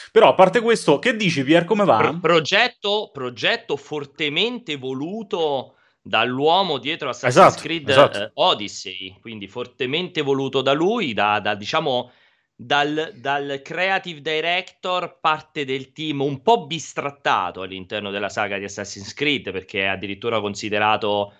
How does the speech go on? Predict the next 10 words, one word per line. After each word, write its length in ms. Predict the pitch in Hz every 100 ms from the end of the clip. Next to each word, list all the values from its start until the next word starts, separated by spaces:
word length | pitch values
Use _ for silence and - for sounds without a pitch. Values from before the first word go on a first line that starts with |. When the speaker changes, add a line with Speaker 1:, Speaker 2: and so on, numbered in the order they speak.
| -
Speaker 2:
era 320 | 117 175 131
considerato, 500 | 117 107 113 117 110
diciamo, 300 | 104 135 135
il 180 | 110 _
team 420 | 143 139 131 127 _ _ _
terzo, 840 | 156 127 104 - - 123 147 156 -
era 200 | 131 165
un 200 | 175 -
po' 440 | 214 220 208 202 _ _ _ _ -
lì 640 | 123 143 151 147 147 -